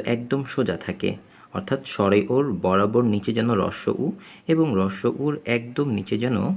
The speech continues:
বরাবর নিচে যেন এ থাকে। এভাবে উপর দিক দিয়েও সমান এবং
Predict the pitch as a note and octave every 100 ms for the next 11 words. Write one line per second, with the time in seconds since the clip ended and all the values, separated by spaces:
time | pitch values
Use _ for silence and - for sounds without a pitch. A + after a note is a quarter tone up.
0 | - - G2+ G2+ G#2 A2+ G#2+ G#2 G#2 A2+
1 | F#3+ - - _ _ _ D3+ D3+ - -
2 | F#2+ G2 - - - - A#2 B2+ C#3+ -
3 | - _ _ _ _ B2 A#2 A#2 A2 A2+
4 | A2 G#2+ A#2+ C#3 D3 G#2+ F#2 G2 - -
5 | - _ _ - C#3